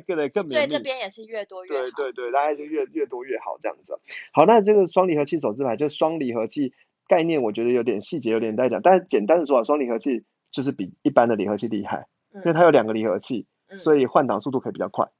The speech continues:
Speaker 1: 你大概知道，
Speaker 2: 好。
Speaker 1: 就是，呃，大概概念就是说，一个离合器，你一次换只能换一个档，那双离合器你就可以两，很快两个档一直从，一直换来换去这样子。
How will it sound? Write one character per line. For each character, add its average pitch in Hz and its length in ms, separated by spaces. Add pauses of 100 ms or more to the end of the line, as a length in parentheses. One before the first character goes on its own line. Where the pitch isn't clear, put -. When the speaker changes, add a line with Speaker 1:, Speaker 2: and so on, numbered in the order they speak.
(140)
Speaker 1:
你 120 140
大 127 80
概 127 100
知 120 100
道， 120 80
Speaker 2:
好。 113 60
Speaker 1:
就 131 140
是， 147 220 (320)
呃， 113 300
大 202 140
概 185 160
概 180 120
念 156 140
就 160 120
是 156 80
说， 147 420 (120)
一 190 100
个 160 80
离 139 120
合 131 100
器， 139 360
你 127 300
一 120 240
次 185 220
换 147 240
只 107 100
能 110 100
换 127 140
一 - 20
个 113 80
档， - 180 (240)
那 139 380 (120)
双 196 140
离 175 60
合 147 100
器 143 300 (200)
你 123 80
就 151 120
可 123 160
以 104 220
两， 165 240 (240)
很 123 220
快 180 200
两 110 140
个 110 80
档 107 180
一 123 60
直 - 80
从， 110 200
一 151 80
直 127 80
换 123 140
来 107 80
换 110 160
去 104 180
这 98 80
样 82 140
子。 - 140